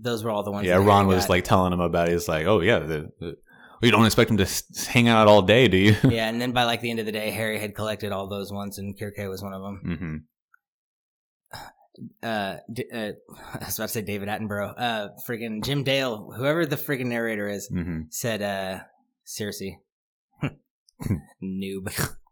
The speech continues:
Speaker 1: <laughs>
Speaker 2: Clearly doesn't know Greek like we do.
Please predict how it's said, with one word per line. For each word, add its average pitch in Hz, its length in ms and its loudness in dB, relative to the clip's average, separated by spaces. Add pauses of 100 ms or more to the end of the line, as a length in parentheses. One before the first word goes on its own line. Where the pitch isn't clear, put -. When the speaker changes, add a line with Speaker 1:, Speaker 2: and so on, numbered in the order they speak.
(240)
Speaker 1:
<laughs> - 960 -14
Speaker 2:
Clearly 110 500 6 (1000)
doesn't 101 420 4
know 107 200 8
Greek 98 400 2
like 95 180 2
we 98 160 4
do. 82 260 -2